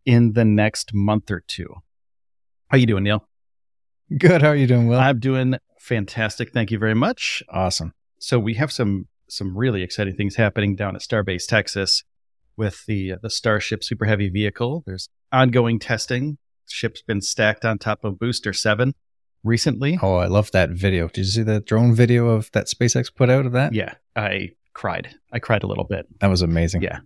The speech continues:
Speaker 1: it was insane. I'm, so the, the cool thing is Elon has been tweeting about, you know, the Starship's gonna launch soon. Starship launch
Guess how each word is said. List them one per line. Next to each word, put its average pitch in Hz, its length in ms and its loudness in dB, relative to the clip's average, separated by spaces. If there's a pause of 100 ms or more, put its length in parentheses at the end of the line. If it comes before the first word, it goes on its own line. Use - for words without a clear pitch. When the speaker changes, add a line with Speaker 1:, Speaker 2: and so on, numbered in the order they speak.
Speaker 1:
it 110 120 -6
was 104 180 -4
insane. 92 640 -4
I'm, 113 240 2 (440)
so 143 420 0
the, 104 160 -2 (160)
the 135 80 -14
cool 285 220 -4
thing 117 180 2
is 101 420 -2 (160)
Elon 123 260 2
has 107 120 0
been 98 180 -4
tweeting 98 400 0
about, 87 440 -6 (720)
you 113 100 -4
know, 98 80 -6 (260)
the 107 140 -10
Starship's - 560 -2
gonna 98 160 -2
launch 92 340 -2
soon. 92 680 -2 (460)
Starship - 480 -2
launch 101 480 -2